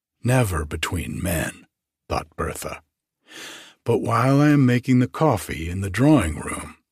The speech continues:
perhaps she will give a sign." What she meant by that, she did not know,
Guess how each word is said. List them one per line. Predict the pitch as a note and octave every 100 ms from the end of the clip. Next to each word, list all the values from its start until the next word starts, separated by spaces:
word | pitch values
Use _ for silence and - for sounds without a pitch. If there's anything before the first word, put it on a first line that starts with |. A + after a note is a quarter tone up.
| _ _ _ _
perhaps | F#2+ - C3 - - - - - _ _
she | - - F#2
will | F2
give | D#2+ - D#2+
a | D#2
sign." | - D#2 E2 E2 - - - _ _ _ _ _ _ _ _ _ - - - - _ _
What | A#2 -
she | - F3+
meant | E3 D3 -
by | - C#2
that, | C#2+ - D2+ - _ _ _ _ _ -
she | - A2
did | G2+ E2+
not | D2+ D2 -
know, | G2+ D2+ - - -